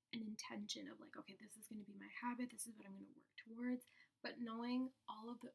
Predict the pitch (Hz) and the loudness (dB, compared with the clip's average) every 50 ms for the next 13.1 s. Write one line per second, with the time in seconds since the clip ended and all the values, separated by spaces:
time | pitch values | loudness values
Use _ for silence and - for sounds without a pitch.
0 | - _ - - 220 202 - - - 214 196 196 196 196 - - - - - - | -10 _ -6 -6 -6 -6 -8 -10 -6 -2 -2 0 0 -2 -6 -10 -10 -12 -12 -12
1 | - _ _ _ _ - 190 185 - - 214 202 196 196 196 - - - 190 185 | -12 _ _ _ _ -8 -6 -6 -6 -4 -4 -2 -2 -2 -2 -6 -8 -12 -14 -14
2 | - _ - - - - 214 202 190 180 185 - - - - 185 175 - - 220 | -14 _ -8 -6 -6 -6 -6 -6 -6 -6 -4 -6 -4 -4 -6 -6 -6 -8 -8 -10
3 | - _ _ - 214 208 202 202 202 202 226 - _ 220 214 - - 226 220 220 | -10 _ _ -6 -4 -2 0 0 0 -2 -4 -8 _ -6 -4 -4 -4 -2 -2 2
4 | 240 240 247 233 226 202 - 214 - - - - - - - - - 220 - - | 4 4 4 4 2 -2 -6 -10 -16 -18 -18 -18 -18 -14 -14 -10 -10 -6 -6 -6
5 | - 233 208 - - - - 226 220 220 220 214 220 220 - _ _ _ _ _ | -6 -6 -12 -18 -18 -18 -16 -14 -14 -14 -12 -14 -14 -16 -16 _ _ _ _ _
6 | _ _ _ _ _ _ _ _ _ _ _ _ _ - 262 254 - - - - | _ _ _ _ _ _ _ _ _ _ _ _ _ 4 4 4 2 0 -6 -10
7 | - - 262 262 254 - - 277 285 285 277 - - 294 294 294 302 311 330 339 | -2 2 2 2 4 4 6 6 8 6 6 6 4 6 8 10 10 10 10 10
8 | 320 262 240 226 220 220 208 214 214 208 208 208 220 220 233 240 233 - - - | 8 8 6 4 0 -4 -6 -8 -10 -10 -12 -10 -6 -2 -2 0 -2 0 -2 -2
9 | 214 214 214 220 - 220 214 196 247 247 277 320 339 262 226 226 226 233 240 247 | -2 -2 -4 -6 -6 -8 -2 4 6 8 8 8 6 4 4 4 4 4 6 8
10 | 247 254 247 240 - _ _ _ _ _ _ _ _ _ _ 233 220 214 220 226 | 8 8 8 6 0 _ _ _ _ _ _ _ _ _ _ 2 2 4 4 2
11 | 233 226 196 208 208 208 208 - 226 196 190 190 - _ - - - - - - | 2 0 -2 -2 -2 0 2 2 2 2 0 -2 -6 _ -6 -4 -2 -2 -2 -2
12 | - - - - - - 233 233 - _ _ _ _ _ _ - - - 233 214 | -2 -2 -2 -4 -4 -6 -10 -14 -16 _ _ _ _ _ _ 2 4 4 4 0
13 | 214 | -2